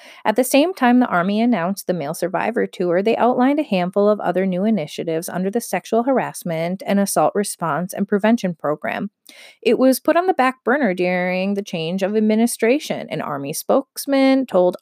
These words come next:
Army Times in twenty seventeen, but plans are once again in place to make it happen.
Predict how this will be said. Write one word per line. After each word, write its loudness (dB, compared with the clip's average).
Army 4
Times -2
in 0
twenty -6
seventeen, -4
but 2
plans 4
are 4
once -6
again 0
in -2
place -4
to -4
make -2
it -2
happen. -4